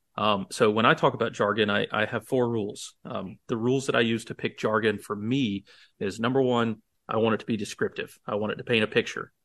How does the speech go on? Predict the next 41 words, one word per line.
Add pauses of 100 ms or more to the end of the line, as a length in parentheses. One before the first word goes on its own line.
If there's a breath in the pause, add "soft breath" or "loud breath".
(160)
so (100)
that
if
I
say (240 soft breath)
something
is
a
timber
arched
truss, (300)
you
can
picture
that.
You
could
draw
it. (460)
It's
timber,
so
it's
made
of
wood (340)
and
probably
big
pieces
of
it. (340 soft breath)
It's
arched,
so
you
know
what
shape
it
is.